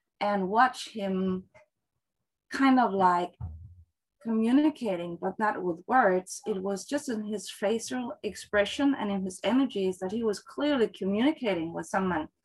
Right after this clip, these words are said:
And now he was putting this kind of happy message to them, like, "Oh, you can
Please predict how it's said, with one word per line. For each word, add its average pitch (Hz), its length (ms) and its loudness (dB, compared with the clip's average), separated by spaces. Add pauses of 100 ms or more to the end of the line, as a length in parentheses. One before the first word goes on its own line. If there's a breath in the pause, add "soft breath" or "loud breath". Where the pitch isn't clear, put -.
(720 soft breath)
And 214 160 4
now 233 180 8
he 262 100 6
was 226 200 2
putting 233 500 -2
this 208 480 -4 (420)
kind 233 160 4
of - 100 4
happy 214 440 2
message 214 600 2
to 214 120 -8
them, 190 280 4
like, 190 280 4
"Oh, 349 180 6
you 349 60 4
can 427 240 -4